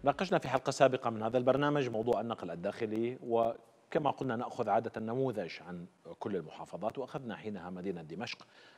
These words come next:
عن هذا النموذج، واست-، واستضفنا مدير النقل الداخلي في دمشق ومستثمر في إحدى الشركات الخاصة. المطلب الأساسي كان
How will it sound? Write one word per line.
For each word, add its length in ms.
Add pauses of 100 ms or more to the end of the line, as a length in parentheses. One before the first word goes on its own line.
عن 100
هذا 180
النموذج، 500
واست-، 200
واستضفنا 920
مدير 320
النقل 360
الداخلي 560 (560)
في 160
دمشق 420
ومستثمر 1000
في 280
إحدى 240
الشركات 520
الخاصة. 500 (120)
المطلب 320
الأساسي 480
كان 260